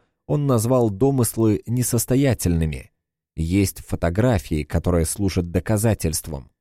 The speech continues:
сказал он, имея в виду проведённую ими операцию по возвращению форта. «Всё было по-настоящему». Я не стал сразу задавать другие вопросы,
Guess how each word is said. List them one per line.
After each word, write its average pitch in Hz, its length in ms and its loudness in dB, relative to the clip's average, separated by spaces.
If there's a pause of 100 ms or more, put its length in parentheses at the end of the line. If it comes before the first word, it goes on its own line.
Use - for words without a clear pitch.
сказал 85 440 0
он, 123 260 2 (300)
имея 120 340 4
в 98 40 -4
виду 101 340 2
проведённую 101 720 2
ими 101 280 0
операцию 98 680 0
по 120 140 -2
возвращению 92 840 0
форта. 104 500 -2 (500)
«Всё - 200 2
было 131 260 4
по-настоящему». 120 1000 0 (680)
Я 131 180 2
не 113 100 2
стал 73 300 -2
сразу 82 360 0
задавать 87 460 0
другие 90 360 2
вопросы, 95 580 -2